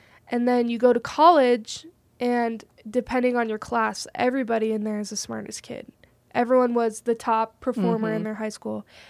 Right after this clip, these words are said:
Speaker 1: Everybody has great A C T scores. Everybody took A P
Speaker 2: Mm-hmm.
Speaker 1: classes. And so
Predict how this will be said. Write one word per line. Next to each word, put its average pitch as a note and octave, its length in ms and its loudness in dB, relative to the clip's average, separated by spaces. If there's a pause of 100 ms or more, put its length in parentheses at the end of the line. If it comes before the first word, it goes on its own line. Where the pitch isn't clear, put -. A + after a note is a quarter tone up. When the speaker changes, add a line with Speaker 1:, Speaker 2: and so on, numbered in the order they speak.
(120)
Speaker 1:
Everybody A#3+ 400 2
has A#3+ 220 0
great A3+ 220 2
A A#3 100 2
C A3+ 120 -12
T A3+ 160 -8
scores. G#3+ 340 -10
Everybody A#3 460 -2
took A3+ 200 -8
A A#3 120 -4
P F#3 60 -6
Speaker 2:
Mm-hmm. E3+ 120 -2
Speaker 1:
classes. - 580 -8 (640)
And A#3+ 200 -2
so B3 540 4